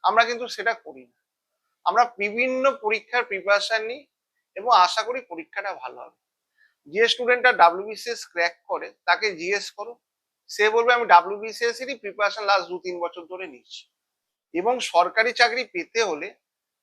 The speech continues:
তোমরা কিন্তু ওই দু মাস তিন মাস প্রিপারেশনে চাকরি পাবে না। অনেকে আশা করো যে আমি কোনো একটা ইনস্টিটিউশনে ভর্তি হলাম, স্যাররা আমাকে গাইড করলো, এক বছরের ভেতরে আমি চাকরি পেয়ে যাবো, কোনোদিন পাবে না।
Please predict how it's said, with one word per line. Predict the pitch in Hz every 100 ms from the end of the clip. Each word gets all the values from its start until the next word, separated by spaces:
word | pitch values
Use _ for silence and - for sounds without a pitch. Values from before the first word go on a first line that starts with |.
| _
তোমরা | 185 202 220
কিন্তু | 226 226
ওই | 247 226
দু | 185 202
মাস | 226 233 -
তিন | 220
মাস | 233 233
প্রিপারেশনে | - 202 220 220 233 240
চাকরি | 214 185 208
পাবে | 196 156
না। | 143
অনেকে | 202 240
আশা | 233 196 240
করো | 233 220
যে | 214
আমি | 226
কোনো | 220 220
একটা | 233 233
ইনস্টিটিউশনে | 196 - 220 226 240
ভর্তি | 196 190 -
হলাম, | 233 262
স্যাররা | 262 - 190 202
আমাকে | 208 208 196
গাইড | 175 190 -
করলো, | 247 277 285 _ _ _
এক | 196 196
বছরের | 202 196 202
ভেতরে | 196 208
আমি | 214
চাকরি | 180 143 151
পেয়ে | 139 127
যাবো, | 117 _ _ _ _ _ _ -
কোনোদিন | 240 240 240 190
পাবে | 139 -
না। | 123